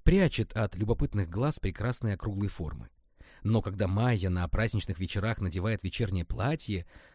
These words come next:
то у нас с Ильей сжимается сердце от восторга. Дай бог ей счастья. Вика — наша рыжуля, волосы свои шелковые ей приходится прятать в балетную кичку.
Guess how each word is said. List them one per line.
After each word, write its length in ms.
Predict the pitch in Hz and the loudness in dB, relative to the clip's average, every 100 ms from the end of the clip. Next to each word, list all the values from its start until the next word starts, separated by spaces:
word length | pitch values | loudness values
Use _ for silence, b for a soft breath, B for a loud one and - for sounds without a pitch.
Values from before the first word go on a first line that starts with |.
| b | b
то 120 | 123 | 4
у 60 | 117 | 6
нас 240 | 180 190 | 4 4
с 100 | - | 2
Ильей 300 | 135 135 180 | 2 4 2
сжимается 460 | 113 135 170 - 139 | 4 2 2 0 -2
сердце 380 | - 175 - | 2 0 0
от 100 | 143 | 0
восторга. 540 | 135 127 104 80 - - _ - | 0 0 -2 -4 -8 -18 _ -14
Дай 400 | 95 170 214 202 | 2 4 6 4
бог 360 | 107 160 160 | 4 2 2
ей 180 | 98 110 | 0 -2
счастья. 540 | 95 - 90 - - - _ _ _ _ _ | -2 -4 -4 -6 -10 -20 _ _ _ _ _
Вика — 440 | - 131 202 120 - - - | 0 2 4 2 0 -10 -4
наша 400 | 104 165 196 127 | 4 4 4 2
рыжуля, 460 | 107 82 85 65 - b b | 2 0 -4 -6 -12 b b
волосы 440 | 98 139 156 120 107 | -2 4 4 4 -2
свои 200 | 104 90 | -2 -2
шелковые 580 | - 147 160 120 101 | 0 -2 0 -2 0
ей 140 | 92 165 | 0 2
приходится 560 | 101 - 151 139 - | 2 2 -2 0 -4
прятать 400 | - 95 123 - | 0 0 0 -4
в 80 | 82 | -4
балетную 460 | 87 90 107 107 104 | -2 0 -2 -2 -4
кичку. 480 | - 78 - - | -4 -8 -8 -10